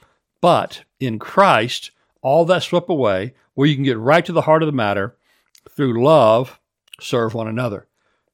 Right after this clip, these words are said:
But, and this is the first we've seen of this, but in the works of the flesh, we'll see this emphasized again.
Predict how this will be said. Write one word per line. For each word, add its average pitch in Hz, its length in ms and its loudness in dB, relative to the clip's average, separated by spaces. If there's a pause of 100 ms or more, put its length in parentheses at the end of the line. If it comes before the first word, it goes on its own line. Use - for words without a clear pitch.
(380)
But, - 680 -4 (880)
and 147 380 -4 (500)
this 185 280 2
is 254 80 0
the 262 80 0
first 220 340 2
we've 147 160 0
seen 214 320 0
of 113 180 0
this, - 440 -6 (640)
but 175 160 4
in 170 80 0
the 160 80 0
works 214 280 2
of 175 60 -8
the 139 80 0
flesh, 170 640 -2 (680)
we'll 143 220 2
see 190 200 -4
this 170 220 -2
emphasized 147 560 -4
again. 117 580 -6